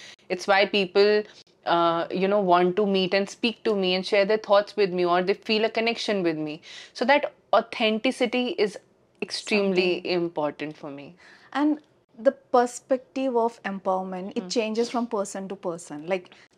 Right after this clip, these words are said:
Speaker 2: my definition of perspec-, or my perspective of empowerment wouldn't be yours.
Speaker 1: Yeah.
Speaker 2: What, according to you, is actually empowerment?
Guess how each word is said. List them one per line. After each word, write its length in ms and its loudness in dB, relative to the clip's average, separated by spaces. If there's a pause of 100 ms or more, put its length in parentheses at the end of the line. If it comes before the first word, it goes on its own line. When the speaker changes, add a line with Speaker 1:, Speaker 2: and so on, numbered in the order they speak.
Speaker 2:
my 200 4
definition 480 2
of 160 -2
perspec-, 440 -4 (360)
or 140 4
my 320 2 (140)
perspective 500 0
of 120 6
empowerment 540 0
wouldn't 280 -2
be 80 -8
yours. 420 -6
Speaker 1:
Yeah. 380 -4
Speaker 2:
What, 400 6
according 380 -2
to 120 -4
you, 340 -4
is 300 -8 (180)
actually 640 -6
empowerment? 680 -6